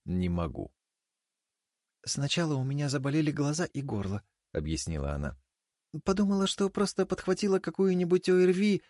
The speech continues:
но потом начались гнойные выделения из... Ну, вы меня поняли".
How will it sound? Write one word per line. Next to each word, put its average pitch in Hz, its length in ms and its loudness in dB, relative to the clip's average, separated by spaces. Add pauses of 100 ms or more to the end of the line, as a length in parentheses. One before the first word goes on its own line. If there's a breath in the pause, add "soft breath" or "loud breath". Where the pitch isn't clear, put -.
(320 soft breath)
но 156 680 0
потом 185 460 2
начались 170 420 4
гнойные 180 460 4
выделения 175 720 4
из... 156 640 0
Ну, 170 760 -2
вы 190 120 0
меня 190 240 4
поняли". 131 500 0